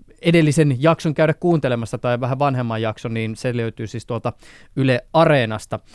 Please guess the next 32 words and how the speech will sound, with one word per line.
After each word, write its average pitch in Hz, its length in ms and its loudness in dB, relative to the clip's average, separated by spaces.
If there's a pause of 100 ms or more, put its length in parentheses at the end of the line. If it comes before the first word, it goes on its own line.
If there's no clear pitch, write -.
(320)
Ää, 113 140 -2
sinne 113 180 -4
kirjoittaa 110 360 -6
Juuso 120 260 -4
Pekkinen 110 360 -6
hakuun, 117 320 -6
niin 107 80 -6
sieltä 110 260 -6
löytyy 104 260 -8
sitten - 180 -12
kaikki 107 460 -10
vanhat 110 280 -6
ohjelmat, 143 440 0
ja 110 240 -2
ne 117 180 -4
ovat 113 160 -4
aika 156 160 0
monet 175 260 4
relevanttia 143 760 2
edelleenkin, 139 580 2
vaikka 110 400 -4
ovatkin 107 340 -4
niin 104 120 -8
sanotusti 104 400 -10
vanhoja 107 420 -4
ohjelmia. 101 460 -12 (500)
Ja 139 60 4
jos 151 140 6
ohjelman 214 280 6
haluaa 185 220 4
kuunnella 190 300 2
podcastina, 113 640 0